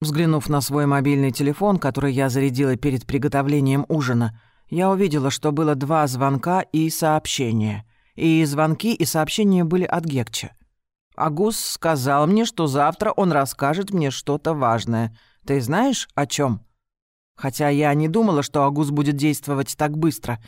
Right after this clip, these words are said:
я провела пальцами по экрану, чтобы ответить Гекче. "Да, я знаю, но будет лучше, если Агус объяснит тебе сам". Поскольку врать мне не хотелось,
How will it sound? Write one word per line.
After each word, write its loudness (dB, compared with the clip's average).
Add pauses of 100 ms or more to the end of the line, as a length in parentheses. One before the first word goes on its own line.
(200)
я 0
провела 0
пальцами -2
по -2
экрану, 0 (220)
чтобы -2
ответить -4
Гекче. -6 (540)
"Да, 0
я 0
знаю, 0 (280)
но 2
будет 0
лучше, 0
если 0
Агус -2
объяснит -2
тебе -4
сам". -6 (680)
Поскольку -2
врать 0
мне 2
не 2
хотелось, -2